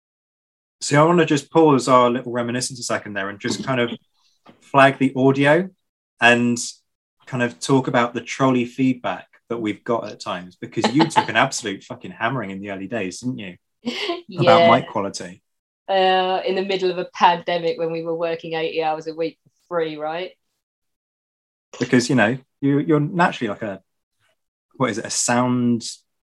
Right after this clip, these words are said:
Speaker 1: technician, or whatever it is these people do that make the, the audio quality
Speaker 2: Yeah,
Speaker 1: work.
Speaker 2: I mean,
Speaker 1: What, what was the
Speaker 2: clearly,
Speaker 1: feedback you
Speaker 2: yeah.
Speaker 1: got?
Speaker 2: Uh, oh God, so yeah, it was,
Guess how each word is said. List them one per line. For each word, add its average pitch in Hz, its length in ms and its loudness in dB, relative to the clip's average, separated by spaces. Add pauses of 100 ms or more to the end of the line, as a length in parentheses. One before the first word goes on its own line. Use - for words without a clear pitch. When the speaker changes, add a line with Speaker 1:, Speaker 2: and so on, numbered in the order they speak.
(100)
Speaker 1:
technician, 135 800 -2 (640)
or 107 80 -2
whatever 117 280 4
it 120 80 4
is 113 140 2
these 110 160 0
people 117 240 -2
do 113 280 4
that 113 180 -2
make 110 180 -6
the, 101 180 -4
the 110 140 -6
audio 110 160 0
quality 107 600 -4 (1400)
Speaker 2:
Yeah, 226 260 10
Speaker 1:
work. - 20 8
Speaker 2:
I 165 40 6
mean, 185 180 8
Speaker 1:
What, 180 100 -6
what 175 100 2
was 220 100 6
the 226 60 8
Speaker 2:
clearly, 156 160 4
Speaker 1:
feedback 175 260 0
you 196 80 6
Speaker 2:
yeah. 147 60 4
Speaker 1:
got? 135 300 0 (520)
Speaker 2:
Uh, 202 280 8
oh 240 220 6
God, 254 300 6 (120)
so 254 140 2
yeah, 254 260 6
it 214 240 4
was, 226 460 -2